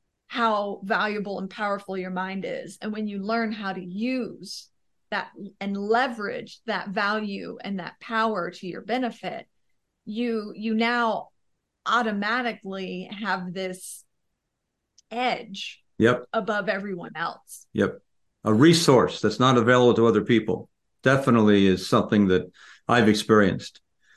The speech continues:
Speaker 2: Before we complete, I'd like to ask you, so the audience has been listening to you share, and they say, "Wow, that's fantastic. I'd like to know more about what Jess is doing." How could people connect with you?
Speaker 1: Uh, so the, the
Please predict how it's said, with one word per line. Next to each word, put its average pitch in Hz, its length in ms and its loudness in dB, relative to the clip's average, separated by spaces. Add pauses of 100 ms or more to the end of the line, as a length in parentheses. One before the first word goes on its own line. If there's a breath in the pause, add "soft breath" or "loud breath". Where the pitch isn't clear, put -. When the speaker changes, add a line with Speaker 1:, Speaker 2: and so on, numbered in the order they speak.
(220)
Speaker 2:
Before 139 360 8
we 180 160 10
complete, 160 480 8
I'd 139 160 8
like 151 220 4
to 127 440 4 (180)
ask 151 360 4
you, 151 420 6 (340)
so 156 220 6
the 151 120 10
audience 175 400 8
has 147 120 4
been 147 160 6
listening 175 460 4
to 175 120 2
you 165 380 6
share, 170 640 6
and 127 140 4
they 127 100 2
say, 147 220 2
"Wow, 156 320 6
that's 185 220 2
fantastic. 135 680 0
I'd 139 140 6
like 156 220 4
to 139 220 4 (140)
know 156 240 8
more 170 280 8
about 139 320 6
what 135 120 4
Jess 143 280 4
is 123 160 -2
doing." 104 640 2 (580)
How 170 200 4
could 175 220 2
people 170 280 4
connect 156 360 2
with 104 140 -2
you? 90 180 -4 (2500)
Speaker 1:
Uh, 226 440 0
so 254 220 0
the, 220 480 2
the 202 180 -6